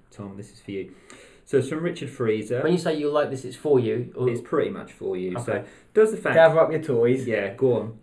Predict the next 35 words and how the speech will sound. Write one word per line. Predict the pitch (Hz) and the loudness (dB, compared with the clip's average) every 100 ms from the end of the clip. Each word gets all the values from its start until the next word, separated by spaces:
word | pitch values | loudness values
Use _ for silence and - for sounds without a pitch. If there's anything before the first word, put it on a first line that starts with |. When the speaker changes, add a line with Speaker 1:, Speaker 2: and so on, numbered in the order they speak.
| - | -4
Speaker 3:
Ready? | 143 143 147 156 - | 6 8 6 2 -2
Speaker 1:
Does | 180 180 | 0 0
the | 175 | -4
fact | 147 117 - - | -4 -4 -6 0
Bielsa | 135 135 127 101 | 2 2 0 -2
has | 104 | -8
transformed | - 143 135 - 113 110 | -8 -10 -10 -8 -8 -4
Leeds | 110 101 95 | -4 -4 -6
within | 101 101 | -8 -8
five | - 151 - | -6 -6 -4
months | 98 92 - | -6 -12 -12
using | 110 110 107 | -12 -12 -14
pretty | - - 117 | -8 -8 -6
much | 110 - | -10 -10
same | 147 143 127 | -10 -10 -8
players | 120 113 107 | -6 -6 -8
as | |
last | 104 101 - | -8 -8 -8
season | 95 95 95 92 - - _ | -10 -10 -14 -20 -20 -20 _
show | - 104 | -6 -6
that | - - | -6 -10
Farke | 107 113 - | -10 -10 -10
is | - 110 | -10 -10
not | - | -12
up | 101 - | -14 -16
to | 101 | -18
the | 92 | -12
job, | 95 87 - - | -10 -12 -14 -16
or | 101 | -14
did | 101 95 | -12 -14
Farke | - 120 117 117 - | -12 -10 -10 -10 -14
inherit | 95 95 92 87 | -14 -16 -14 -14
a | 80 | -12
worse | 92 104 104 - | -10 -10 -12 -16
mess | 87 - - | -18 -18 -20